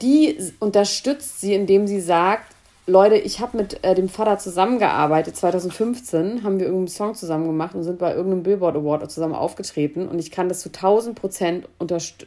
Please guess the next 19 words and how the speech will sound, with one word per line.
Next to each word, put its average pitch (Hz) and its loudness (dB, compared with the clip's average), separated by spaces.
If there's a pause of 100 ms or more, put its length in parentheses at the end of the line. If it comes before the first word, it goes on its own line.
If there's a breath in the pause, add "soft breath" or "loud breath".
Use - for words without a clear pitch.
äh, 165 8
äh, 151 -2
unterschreiben, 160 0
dass 160 -4
sie 160 -2
recht 165 -2
hat 135 -6
und 143 -8
dass 147 -4
er - -8
genauso 165 2
mit 165 -4
ihr 160 0
umgesprungen 151 -4
ist 131 -6
und 151 -10
das 151 -10
ganze 180 -6
Personal 160 -2